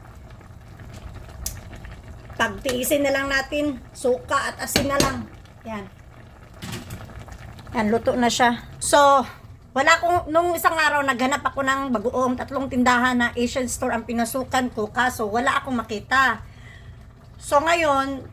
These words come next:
bana kasi yung mga bagoong dito at shrimp paste. Yung, ano, tsaka yung ginamos. Bawal na dito. Ngayon, may makikita ka man lang sa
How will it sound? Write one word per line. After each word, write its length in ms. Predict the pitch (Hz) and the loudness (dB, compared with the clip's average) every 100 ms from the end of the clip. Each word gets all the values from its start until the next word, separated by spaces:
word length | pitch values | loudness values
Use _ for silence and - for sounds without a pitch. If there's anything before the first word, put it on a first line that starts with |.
| 208 | 4
bana 320 | 254 311 339 | 4 6 4
kasi 320 | 320 320 320 | 2 0 -4
yung 160 | 320 311 | -2 -2
mga 160 | 302 | 0
bagoong 400 | 262 254 294 294 | 0 2 2 2
dito 320 | 285 269 277 | -2 -2 0
at 160 | 254 247 | 0 -2
shrimp 400 | - 285 285 277 | -2 0 0 -2
paste. 480 | 262 233 233 - - - - - | -2 -2 -4 -8 -14 -18 -20 -8
Yung, 640 | 240 247 254 262 262 254 | -2 0 0 -2 -4 -4
ano, 480 | - 226 254 269 254 - - - | -2 0 0 0 -2 -6 -14 -8
tsaka 240 | - 262 | 0 2
yung 160 | 254 247 | 2 2
ginamos. 640 | 240 247 254 269 254 - | 2 2 2 0 -4 -2
Bawal 320 | 214 240 247 | 2 4 2
na 160 | 247 226 | 2 -2
dito. 560 | 240 - 269 262 220 208 - - - - - - - - - - - - - - - - - - - - - - - | -4 -4 -2 0 -2 -10 -18 -18 -20 -20 -18 -18 -18 -18 -18 -16 -16 -14 -14 -14 -16 -16 -16 -16 -16 -16 -16 -18 -8
Ngayon, 640 | 247 294 320 269 254 254 254 - - - | 0 2 6 6 6 2 -4 -8 -16 -6
may 160 | 240 254 | 0 0
makikita 560 | 302 320 320 330 330 | 0 -2 -2 0 2
ka 160 | 330 320 | 2 2
man 160 | 320 | 0
lang 160 | 311 302 | 0 -2
sa 160 | - | -2